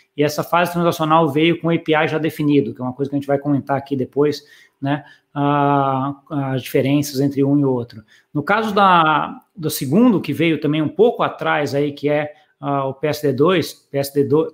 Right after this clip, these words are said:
P S D dois da um e dois, né, aqui na Europa, ah, isso já teve um pouco de diferença em relação, pro-, principalmente, A P Is, né? A Inglaterra definiu um padrão, aqui na Europa a gente não tem definido,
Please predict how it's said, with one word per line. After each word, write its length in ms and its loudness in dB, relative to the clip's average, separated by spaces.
P 80 -6
S 340 -6
D 300 0
dois 380 2
da 600 -4
um 160 2
e 60 2
dois, 380 4
né, 140 -4
aqui 220 -4
na 80 -2
Europa, 600 -2
ah, 380 2
isso 120 -4
já 100 2
teve 180 4
um 80 4
pouco 260 2
de 60 0
diferença 640 0
em 60 0
relação, 440 -2
pro-, 300 0
principalmente, 640 -2
A 60 0
P 340 -4
Is, 280 -16
né? 220 -2
A 140 -4
Inglaterra 440 0
definiu 420 4
um 100 2
padrão, 460 4
aqui 160 -2
na 60 0
Europa 360 2
a 40 2
gente 160 -4
não 140 -2
tem 180 -4
definido, 600 -2